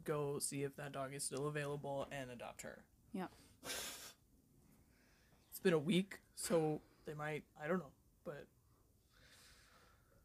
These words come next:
Speaker 1: you know. Anyway.
Speaker 2: Excuse me.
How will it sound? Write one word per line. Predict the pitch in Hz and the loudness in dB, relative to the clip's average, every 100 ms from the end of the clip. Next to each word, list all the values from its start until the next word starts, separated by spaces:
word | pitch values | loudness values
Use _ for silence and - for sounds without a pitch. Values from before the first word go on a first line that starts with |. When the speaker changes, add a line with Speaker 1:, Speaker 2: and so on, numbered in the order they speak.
| - - - _ _ - _ _ _ _ - - | -20 -20 -20 _ _ -20 _ _ _ _ -20 -20
Speaker 1:
you | |
know. | - - - _ - - _ _ _ - - _ _ _ _ _ _ _ _ _ _ _ - - - _ - _ - | -20 -20 -20 _ -20 -20 _ _ _ -20 -20 _ _ _ _ _ _ _ _ _ _ _ -20 -20 -20 _ -20 _ -16
Anyway. | 165 214 _ _ _ - _ - _ _ _ _ - - - - - - - - - - - - - _ _ _ _ _ | -16 -16 _ _ _ -20 _ -20 _ _ _ _ -18 -18 -20 -20 -20 -20 -20 -20 -20 -16 -14 -14 -16 _ _ _ _ _
Speaker 2:
Excuse | - 175 240 | -10 -6 -4
me. | 285 277 | -4 -6